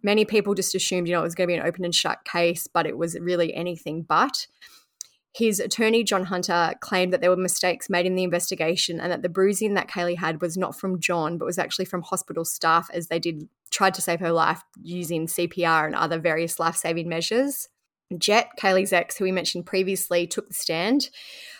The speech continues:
John's attorney questioned Jet's account of events that he claimed to see at the music festival. Jet did confirm that what he initially told police was different than testimony that he gave to a grand jury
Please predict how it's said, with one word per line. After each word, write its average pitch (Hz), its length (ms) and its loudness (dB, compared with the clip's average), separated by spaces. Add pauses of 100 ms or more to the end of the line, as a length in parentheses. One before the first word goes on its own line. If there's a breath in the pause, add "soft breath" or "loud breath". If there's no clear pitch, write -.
(160 loud breath)
John's 220 360 4
attorney 202 400 0
questioned 185 460 0
Jet's - 220 0
account 190 300 0
of 175 180 0 (100)
events 175 360 0
that - 100 -4
he 180 120 -6
claimed 180 340 -4
to - 80 -8
see 180 220 0
at 165 100 -2
the 175 60 -8
music 175 340 -8
festival. 233 600 -2 (520)
Jet 190 320 0
did 247 220 2
confirm 214 460 4
that 175 140 4
what 120 160 -2
he 190 160 -2
initially 202 360 4
told 196 260 2
police 175 320 0
was 180 140 -4
different 202 340 0
than 196 100 0
testimony 180 520 -2
that 170 120 0
he 180 120 -2
gave 165 240 0
to - 160 -4
a - 20 -2
grand 170 340 0
jury 165 540 0